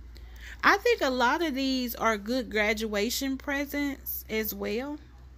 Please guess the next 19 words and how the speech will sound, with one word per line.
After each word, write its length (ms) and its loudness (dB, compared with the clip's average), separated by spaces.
Now, 240 6
I 100 6
know 300 2
a 60 0
kid 460 0
wouldn't 260 0
want 300 -4
to 640 -4
go 160 -2
to 80 -4
college 340 -2
with 140 -2
a 80 -6
big 140 0
old 260 2
fifty 520 -2
inch 340 -4
T 180 0
V, 300 -10